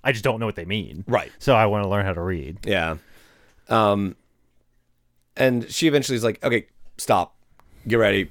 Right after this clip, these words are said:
Speaker 2: Go to bed."
Speaker 1: "Oh, Ma, I wanna keep reading. You put it away. You need to go brush your teeth and clean up. Uh, and, oh, and give your dad a kiss or whatever." So he runs in there, does that, and then goes to the bathroom and is in there for a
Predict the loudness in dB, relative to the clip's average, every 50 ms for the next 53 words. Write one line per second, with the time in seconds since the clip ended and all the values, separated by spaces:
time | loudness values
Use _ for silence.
0 | -4 -2 -2 -2 -2 -2 -4 -4 -6 -6 -8 -10 -14 _ -6 2 6 6 8 8
1 | 8 6 6 6 8 8 8 6 6 6 4 4 2 0 -2 -4 -4 -6 -4 -2
2 | -2 0 0 0 0 0 0 0 0 0 -2 -2 -4 -4 -4 -4 -6 -6 -8 -10
3 | -10 -8 -6 -4 -2 0 0 2 2 2 2 2 2 4 4 6 4 4 2 2
4 | 0 0 0 -2 0 0 -2 0 2 0 0 0 -4 -12 -10 -6 -6 -4 -4 -6
5 | -8 -10 -10 -8 -6 -6 -6 -4 -4 -4 -4 -6 -6 _ -16 -20 -20 -20 -20 -20
6 | -20 -14 -4 0 4 4 6 6 4 4 2 2 2 4 6 6 6 6 4 2
7 | 0 0 0 2 4 4 4 2 0 -4 -6 -6 -4 -6 -4 -4 -4 -4 -6 -6
8 | -8 -6 -2 0 0 0 2 2 2 2 2 0 -2 -2 -2 0 0 0 2 0
9 | 0 0 -2 -4 -8 _ _ _ _ _ _ -6 0 2 2 2 4 4 4 4
10 | 4 4 2 0 -2 _ -8 -4 -2 0 0 0 2 2 2 2 2 0 -2 -4
11 | -6 -8 -12 -10 -4 -2 0 0 0 0 -2 -4 -4 -4 -4 -4 -2 -4 -6 -2
12 | 2 2 2 2 2 0 -6 -4 -6 -6 -8 -10 -14 -16 -18 _ -20 _ _ _
13 | _ _ _ _ _ _ _ _ -20 _ _ _ -6 0 2 2 2 2 0 0
14 | 0 2 2 2 2 2 2 2 2 4 4 2